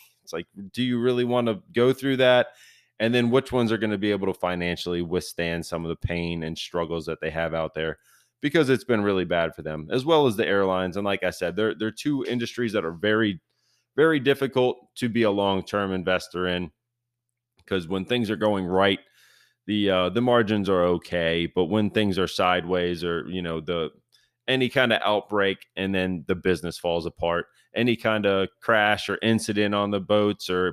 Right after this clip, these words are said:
planes, and things fall apart, it just, that's just how they go.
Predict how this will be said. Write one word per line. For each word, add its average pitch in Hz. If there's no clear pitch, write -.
planes, 101
and 123
things 95
fall 82
apart, 85
it 90
just, 92
that's 95
just -
how 101
they 95
go. 95